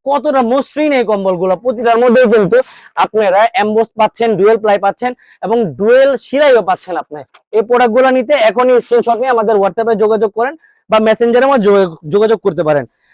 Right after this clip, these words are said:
লাস্টের চমকটি যে আমি আপনাদের জন্য নিয়ে আসলাম, অনেকজন, অনেক বেবিরাই চায়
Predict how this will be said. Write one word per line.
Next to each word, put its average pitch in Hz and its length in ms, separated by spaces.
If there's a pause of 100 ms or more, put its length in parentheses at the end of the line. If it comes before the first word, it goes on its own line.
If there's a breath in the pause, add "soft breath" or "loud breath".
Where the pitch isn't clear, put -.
(120)
লাস্টের 208 380
চমকটি 262 460
যে 240 80
আমি 214 100
আপনাদের 196 300
জন্য 202 120
নিয়ে 202 220
আসলাম, 180 320
অনেকজন, 233 340 (160)
অনেক 247 260
বেবিরাই 247 340
চায় 247 240